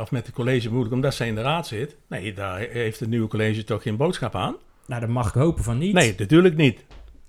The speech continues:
Speaker 1: Nee, dat vind ik ook een vreemde, het, het, eh, een zwakke reden weer.
Speaker 2: Nou, argument drie dan. Kijken of die wel, eh, hout snijdt.
Speaker 1: Als ik voor een positie als lijstduwer had gekozen, wordt door sn-, daar snel de conclusie uitgetrokken dat ik helemaal stop.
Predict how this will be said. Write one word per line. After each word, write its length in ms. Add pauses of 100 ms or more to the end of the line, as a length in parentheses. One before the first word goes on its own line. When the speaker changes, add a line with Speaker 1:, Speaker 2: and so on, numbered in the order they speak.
Speaker 1:
Nee, 260
dat 160
vind 160
ik 80
ook 120
een 80
vreemde, 420
het, 120
het, 180
eh, 180
een 280
zwakke 320
reden 280
weer. 220
Speaker 2:
Nou, 340 (180)
argument 440
drie 180
dan. 180
Kijken 300
of 60
die 160
wel, 400
eh, 200 (320)
hout 320
snijdt. 520 (1040)
Speaker 1:
Als 300
ik 120
voor 240
een 80
positie 540
als 180
lijstduwer 680
had 180
gekozen, 640 (120)
wordt 280
door 260
sn-, 280 (300)
daar 320
snel 300
de 100
conclusie 480
uitgetrokken 540
dat 140
ik 80
helemaal 340
stop. 400